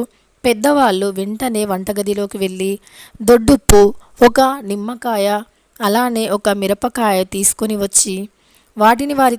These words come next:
తల చుట్టూరా తిప్పి వాటిని కాలే నిప్పుల్లో వేస్తూ ఉంటారు. ఇలా చేయటం వల్ల వారు వెంటనే ఏడుపు ఆపేస్తారు. అంటే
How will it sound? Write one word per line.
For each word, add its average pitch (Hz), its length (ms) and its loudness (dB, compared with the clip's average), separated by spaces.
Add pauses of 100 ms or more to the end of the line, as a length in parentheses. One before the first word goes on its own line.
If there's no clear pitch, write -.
తల 208 140 2 (100)
చుట్టూరా 240 500 -2
తిప్పి 214 280 -8 (100)
వాటిని 196 420 -4 (560)
కాలే 254 320 4 (140)
నిప్పుల్లో 233 500 -4
వేస్తూ 196 280 -2 (140)
ఉంటారు. 180 440 -4 (640)
ఇలా 262 180 4 (100)
చేయటం 254 380 -2 (100)
వల్ల 202 200 0 (540)
వారు 233 280 2
వెంటనే 240 420 -4 (160)
ఏడుపు 208 240 -4 (140)
ఆపేస్తారు. 185 600 -6 (440)
అంటే 208 260 -6